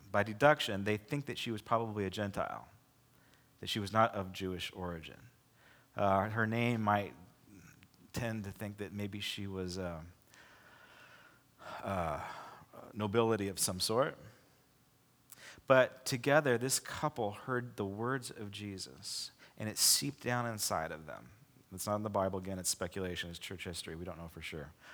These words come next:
But we can use our imaginations, right? But what we do know is that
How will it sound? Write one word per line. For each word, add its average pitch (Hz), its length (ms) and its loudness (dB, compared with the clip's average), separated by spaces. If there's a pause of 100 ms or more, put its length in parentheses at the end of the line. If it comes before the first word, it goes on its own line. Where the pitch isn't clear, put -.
(100)
But 110 80 -4
we 123 80 0
can 123 140 0
use 113 160 0
our 107 80 4
imaginations, 87 680 -2
right? 107 220 2 (1700)
But 117 100 -4
what 139 140 -2
we 120 140 0
do 135 260 2
know 101 280 0 (1900)
is 120 240 0
that 113 420 2